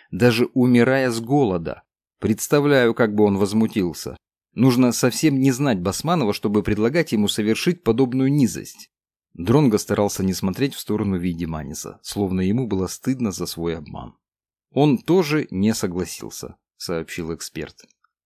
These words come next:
«Все правильно», кивнула женщина. «Я в этом не сомневалась. И чем все закончилось?» «Печально»,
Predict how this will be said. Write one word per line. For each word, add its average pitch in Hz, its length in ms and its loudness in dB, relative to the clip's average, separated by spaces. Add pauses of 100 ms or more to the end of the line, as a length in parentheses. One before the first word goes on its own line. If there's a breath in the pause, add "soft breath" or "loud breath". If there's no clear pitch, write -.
(240)
«Все 98 260 -2
правильно», 120 800 0
кивнула 98 440 -4
женщина. 92 540 -8 (480)
«Я 135 260 2
в 127 60 2
этом 107 300 4
не 110 80 4
сомневалась. 82 720 -6 (380)
И 110 120 0
чем 147 220 0
все - 140 -6
закончилось?» 110 720 -4 (580)
«Печально», 117 720 -2